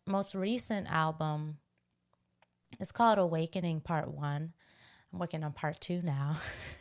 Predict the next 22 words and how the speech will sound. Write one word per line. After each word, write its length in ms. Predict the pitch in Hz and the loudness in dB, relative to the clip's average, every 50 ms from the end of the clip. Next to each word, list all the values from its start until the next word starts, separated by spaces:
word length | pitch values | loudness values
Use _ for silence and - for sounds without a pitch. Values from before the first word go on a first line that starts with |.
| - - | 2 4
And, 360 | 254 220 202 196 196 180 190 | 6 6 6 4 4 4 4
uh, 300 | 175 170 165 165 180 175 - - - - - - - - - - - - _ - | 6 6 6 6 4 2 -2 -8 -14 -14 -12 -12 -12 -14 -16 -18 -20 -12 _ 8
it 200 | 233 262 233 190 | 8 10 10 8
really 640 | 226 247 247 254 254 240 233 226 220 220 - - - _ _ _ _ _ _ _ _ - | 8 8 8 8 8 6 6 4 2 0 -2 -4 -8 _ _ _ _ _ _ _ _ -6
was, 640 | 196 185 180 202 190 185 185 185 180 180 180 180 - | -2 4 8 10 10 12 12 10 10 8 6 6 8
that, 280 | 226 240 262 - - - 190 - _ _ _ - | 8 8 8 8 4 -2 -10 -12 _ _ _ 4
that 180 | 240 269 285 | 6 6 6
has 180 | 277 285 254 - | 4 2 0 0
been 180 | - 226 214 | 0 2 4
my 120 | 220 202 196 | 4 4 4
most, 460 | 196 185 170 180 175 - - - - - | 4 2 2 0 0 -2 -4 -8 2 6
although 240 | - 226 226 240 240 | 6 8 10 10 10
all 200 | 247 262 277 277 | 10 10 10 8
my 120 | 254 240 | 8 8
albums 320 | 220 196 196 196 190 170 - | 8 8 8 8 6 4 0
have 100 | 190 170 | 2 4
had, 200 | 175 165 156 - - _ - | 6 4 4 2 -4 _ -4
have 200 | 156 170 175 147 | 0 0 0 2
had 260 | 156 160 156 151 - | 2 0 0 0 0
themes, 520 | - 165 156 151 143 139 127 156 - - - - - - - - - - - _ | 0 0 2 2 0 -2 -2 -4 -6 -8 -10 -14 -20 -20 -20 -20 -20 -20 -2 _
Awakening 800 | - 190 185 196 208 214 220 - - 185 185 175 175 165 165 - | 4 6 6 6 6 4 4 0 -2 0 0 0 0 0 -2 -2
is 600 | - 170 165 160 156 156 160 160 151 - - - | -2 -2 0 0 0 -2 -4 -4 -6 -8 -8 -10